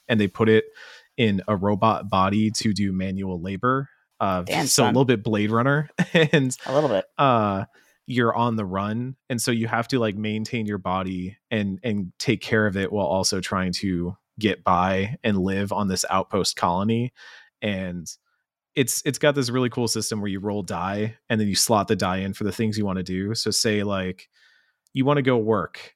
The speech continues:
Speaker 1: at the local shipyard. Well, if you put a five or a six in that slot, guaranteed success. You're gonna be great. You're gonna get some money. You're gonna get some rep gain.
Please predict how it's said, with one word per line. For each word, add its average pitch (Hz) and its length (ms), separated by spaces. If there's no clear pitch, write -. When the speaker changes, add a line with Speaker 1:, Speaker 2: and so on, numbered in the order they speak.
Speaker 1:
at 101 300
the 104 100
local 101 280
shipyard. 87 720
Well, 107 520
if 123 160
you 123 80
put 143 160
a 113 60
five 131 340
or 110 100
a 101 60
six - 720
in 113 120
that 104 200
slot, 104 460
guaranteed 120 440
success. 90 400
You're 113 120
gonna 117 120
be 110 100
great. 101 240
You're 98 80
gonna 98 120
get 98 120
some 104 100
money. 101 200
You're 98 100
gonna 101 140
get 95 140
some 101 180
rep 92 200
gain. 98 420